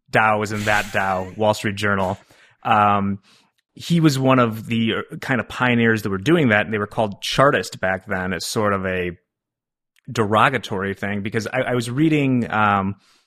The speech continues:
I went to winton dot com and saw that, uh, Dow's followers, is a quote from them, used charts to identify these opportunities. In doing so, they were often put in the same camp as charlatans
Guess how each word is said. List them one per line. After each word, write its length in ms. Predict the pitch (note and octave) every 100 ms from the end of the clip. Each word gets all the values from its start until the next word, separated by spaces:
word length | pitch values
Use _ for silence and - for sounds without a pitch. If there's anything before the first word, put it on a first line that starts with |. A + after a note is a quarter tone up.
| _
I 80 | C3
went 140 | A#2+
to 380 | A#2 A2 G2 F#2
winton 360 | F#2+ G#2+ C3 A#2+
dot 300 | G#2 G2 -
com 340 | - G#2+ G2+
and 140 | G2 F#2+
saw 260 | B2 A2 A2
that, 260 | G#2 F#2+
uh, 220 | F#2 F#2
Dow's 440 | F#2 G#2 A2+ B2+ A#2+
followers, 720 | - C3+ C#3 G2 F2+ A2 -
is 140 | F#2 F#2+
a 60 | - _ _ _
quote 240 | - B2+ A#2
from 160 | A#2
them, 380 | G2 A2 G2 G2+ - _ _
used 240 | B2+ B2+ -
charts 220 | C#3 C3+
to 60 | A2+
identify 420 | A#2 A#2+ B2+ C3
these 160 | A#2
opportunities. 680 | A2+ - G2+ B2 A#2+ G2+ G2 -
In 180 | C3+ G#2+
doing 360 | C#3+ G#3+ G#3+
so, 280 | D#3 G#2+ G2
they 140 | G#2
were 120 | G#2 G2+
often 300 | B2 - B2+
put 180 | C3+
in 60 | B2
the 60 | G#2+
same 340 | - A2+ C#3
camp 320 | - A#2+ A2+ -
as 100 | G2
charlatans 920 | - - B2 E3 A#2 G2 F2+ G2 -